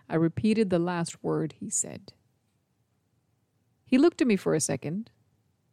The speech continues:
and then he went back to playing with my bracelet. In that moment, I clearly remember thinking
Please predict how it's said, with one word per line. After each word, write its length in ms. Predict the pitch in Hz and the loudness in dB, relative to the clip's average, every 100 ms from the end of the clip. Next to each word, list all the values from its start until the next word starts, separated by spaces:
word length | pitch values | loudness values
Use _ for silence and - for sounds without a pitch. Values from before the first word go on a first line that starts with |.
| _ _ _ | _ _ _
and 160 | 208 226 | 4 6
then 80 | 247 | 6
he 80 | |
went 180 | 226 214 | 6 4
back 340 | 180 170 - - - | 4 0 -4 -14 -12
to 80 | 175 | -8
playing 280 | - 170 | -4 -2
with 100 | 156 | -2
my 100 | 175 | -4
bracelet. 540 | 147 156 160 - - - _ _ _ _ _ _ _ _ _ _ _ _ _ _ _ _ _ _ _ _ - | -4 -2 -4 -8 -16 -20 _ _ _ _ _ _ _ _ _ _ _ _ _ _ _ _ _ _ _ _ 0
In 120 | 214 | 2
that 180 | 311 208 | 4 4
moment, 500 | 202 180 127 165 - - | 4 4 0 -6 -14 -6
I 100 | 190 | -6
clearly 640 | - - 233 262 269 269 254 | -6 -4 4 6 6 6 6
remember 400 | 190 185 175 165 | 6 6 2 -2
thinking 640 | - 165 165 156 - | -2 -4 -4 -10 -12